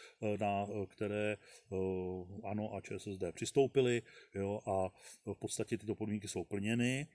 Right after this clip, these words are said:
a k tomu v nedávné minulosti přibylo dalších, teda doplňujících pět podmínek. No to, takže, eh, si myslím, přes všecky, hm, přes všechny peripetie a, eh, nenávistné mediální útoky a tak dále, eh, v-, prostě s-, vláda funguje.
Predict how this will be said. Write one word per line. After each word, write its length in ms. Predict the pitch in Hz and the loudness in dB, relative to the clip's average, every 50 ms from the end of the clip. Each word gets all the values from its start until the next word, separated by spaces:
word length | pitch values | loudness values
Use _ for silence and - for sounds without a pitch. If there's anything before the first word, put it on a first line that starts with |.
| _ - | _ -6
a 300 | - 107 107 107 107 101 - _ _ - | -2 0 0 0 0 -2 -6 _ _ -8
k 40 | - | -4
tomu 380 | - 107 113 113 110 110 107 98 | -2 0 2 2 2 2 0 0
v 80 | - | 0
nedávné 340 | 107 101 95 101 104 104 92 | 0 0 0 0 -2 -2 -4
minulosti 360 | 95 92 95 101 - - 113 | -4 -4 -4 -6 -6 -8 -8
přibylo 340 | - - 110 92 95 90 90 | -6 -6 -6 -4 -4 -4 -2
dalších, 360 | 87 90 95 - - 104 - | -2 -4 -4 -4 -8 -8 -6
teda 200 | - 110 95 95 | -4 -2 -2 -2
doplňujících 400 | 95 92 - - 101 101 98 - - 107 - | -2 -4 -6 -6 -6 -6 -6 -6 -8 -8 -8
pět 160 | - 90 - | -8 -10 -8
podmínek. 500 | 90 92 92 101 101 104 104 104 104 - - - - - - - - | -10 -8 -4 -4 -2 -2 0 -2 -2 -4 -8 -16 -20 -20 -16 -14 -8
No 60 | 90 | -6
to, 140 | 92 95 - - - _ | -6 -6 -6 -10 -12 _
takže, 400 | - 104 101 - 101 110 110 101 - - - - - | -2 -2 -2 0 2 2 2 0 -2 -8 -18 -8 -2
eh, 160 | 110 107 104 | 0 0 2
si 140 | - - 120 | 2 2 2
myslím, 360 | 123 120 - - 120 113 104 - _ _ | 2 2 0 0 0 0 -2 -6 _ _
přes 220 | - - 127 - | -6 -4 -2 -2
všecky, 580 | - - 139 127 - - - - 127 127 123 120 120 | 0 0 -2 -2 -2 -2 0 2 4 4 4 2 2
hm, 240 | 123 120 113 113 104 | 0 0 0 0 -2
přes 180 | - - 107 | -4 -6 -4
všechny 280 | - - 117 - - 110 | -2 -2 0 0 0 0
peripetie 760 | - 110 107 107 - 120 104 - 110 107 104 107 107 110 107 | 2 2 2 2 2 0 -2 0 0 2 2 2 2 2 2
a, 320 | 110 104 101 98 101 101 | 2 4 4 6 4 4
eh, 180 | 98 101 104 104 101 101 101 101 104 101 98 98 | 2 0 -2 0 0 0 2 0 0 0 0 0
nenávistné 840 | 98 95 95 95 98 101 104 104 107 107 104 104 - - 117 107 | 0 -2 -2 0 0 0 0 0 0 0 0 -2 -2 -2 -2 -2
mediální 480 | 104 104 101 101 98 98 104 104 104 98 | 0 0 0 0 0 0 0 -2 -2 -4
útoky 380 | 92 87 - 104 95 - - 101 | -4 -6 -6 -8 -6 -4 -4 -4
a 80 | 92 | -4
tak 160 | - 98 95 | -2 -2 0
dále, 340 | 95 95 98 101 101 101 98 | 0 2 2 2 2 0 0
eh, 240 | 95 - - - 110 101 101 101 101 101 98 95 92 90 90 | -2 -6 -6 -2 0 2 2 4 4 2 2 0 -2 -4 -6
v-, 340 | - - - - - 110 | -10 -16 -10 -6 -4 -4
prostě 420 | 95 - - 90 - - 110 101 90 | -4 -6 -8 -12 -8 -6 -6 -6 -6
s-, 840 | - - - - - - - - - - - - - - - - - | -6 -6 -4 -4 -4 -4 -4 -4 -4 -6 -6 -6 -6 -8 -8 -10 -8
vláda 500 | - 101 95 92 95 98 98 104 98 90 | -8 -6 -2 0 2 4 4 4 2 0
funguje. 500 | - 110 104 98 104 113 117 117 117 117 | -2 -2 0 4 6 6 8 8 6 4